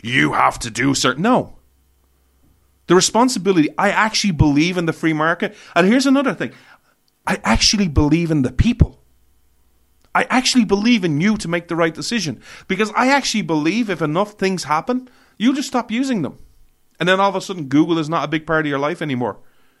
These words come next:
Likewise with Facebook. I actually believe eventually something will happen where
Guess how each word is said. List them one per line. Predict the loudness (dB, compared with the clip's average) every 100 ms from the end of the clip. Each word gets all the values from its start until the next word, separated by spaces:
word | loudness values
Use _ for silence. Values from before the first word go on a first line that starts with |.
| _ _ -20 -20 _ _ _ _ -12 -10 -10 -14 -12
Likewise | -2 0 0 -2 -2
with | -4 -6
Facebook. | -6 -6 -6 -2
I | 0
actually | -2 -4 -8
believe | -2 0 0 0 -10 -4
eventually | 0 0 0 -4 -2
something | -2 0 -2 0
will | 0
happen | 0 -2 -2 -2
where | 0 0